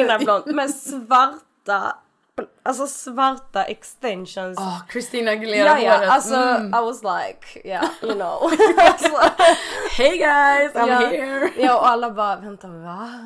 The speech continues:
Speaker 1: Alltså, är hon fel?" Alltså, du vet, så har hon gått fel? Alltså, jag fattar
Speaker 2: Bara
Speaker 1: inte.
Speaker 2: frisörlinjen är ditåt. Och
Speaker 1: Ja.
Speaker 2: man bara, "Nej, nej, nej, jag
Speaker 1: Jag
Speaker 2: är
Speaker 1: bara,
Speaker 2: rätt."
Speaker 1: så, "Vänta lite, jag är duktig på häst." Alltså, så här. Så att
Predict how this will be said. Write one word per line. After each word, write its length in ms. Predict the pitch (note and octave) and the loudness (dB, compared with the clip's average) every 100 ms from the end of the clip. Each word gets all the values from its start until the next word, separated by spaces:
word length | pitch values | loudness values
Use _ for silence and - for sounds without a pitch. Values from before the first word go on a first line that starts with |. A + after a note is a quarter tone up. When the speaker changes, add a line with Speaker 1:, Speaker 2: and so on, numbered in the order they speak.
| - | -10
Speaker 1:
Alltså, 240 | A3 G#3 A3+ | -10 -8 -10
är 60 | |
hon 180 | G#3 G3+ | -10 -14
fel?" 600 | - B3+ G3+ C#3 E3 C4 B3+ - | -10 -8 -6 -8 -10 -10 -12 -6
Alltså, 300 | - D4+ E4 | 0 0 2
du 80 | D#4 | 2
vet, 220 | F4 C#4+ | 2 2
så 60 | D4 | 2
har 180 | B3+ B3 | 2 0
hon 120 | A#3+ | 0
gått 180 | A3 A3 | -2 -4
fel? 380 | B3+ F3+ C3 | -6 -6 -4
Alltså, 180 | - - | -6 -6
jag 100 | G#3+ | -8
fattar 160 | G#3+ F#3 | -10 0
Speaker 2:
Bara 140 | G3 | 2
Speaker 1:
inte. 120 | G3 | 2
Speaker 2:
frisörlinjen 1200 | A#3 A3 - C4 A3 G#3 G#3+ G#3+ B3+ C#4 C4+ C4 B3 | -2 -8 -4 4 6 6 4 2 0 -2 -2 -2 -4
är 60 | |
ditåt. 760 | G#3 B3 C#4+ D#4 - B3 - D4 | -4 -4 -6 -6 0 0 0 -4
Och 60 | |
Speaker 1:
Ja. 160 | C#4 C4 | 0 2
Speaker 2:
man 80 | C4 | 4
bara, 120 | G3+ | 2
"Nej, 220 | G3 A3+ G4+ | 0 -6 -6
nej, 100 | G3+ | -8
nej, 100 | G3 | -6
jag 180 | A3 | -4
Speaker 1:
Jag 80 | A#3+ | 0
Speaker 2:
är 40 | C#4 | 2
Speaker 1:
bara, 120 | A#3 | 0
Speaker 2:
rätt." 100 | A#3 | 0
Speaker 1:
så, 160 | G#3 | -4
"Vänta 340 | G3 G#3 G#3 F3 | -4 -6 -6 -10
lite, 360 | F3+ F3 - | -10 -12 -14
jag 300 | D#3+ E3 E3 - | -10 -8 -8 -12
är 140 | D#3+ | -18
duktig 480 | D3 D3+ D3+ - D3 | -14 -16 -16 -20 -20
på 80 | D#3+ | -18
häst." 500 | F#3 - - - - | -16 -16 -20 -20 -4
Alltså, 260 | G#3+ F#3 G3 | -4 -2 -8
så 140 | F3 | -8
här. 240 | E3 D3 - | -8 -8 -12
Så 160 | - B3 | -6 -6
att 220 | A#3+ | -6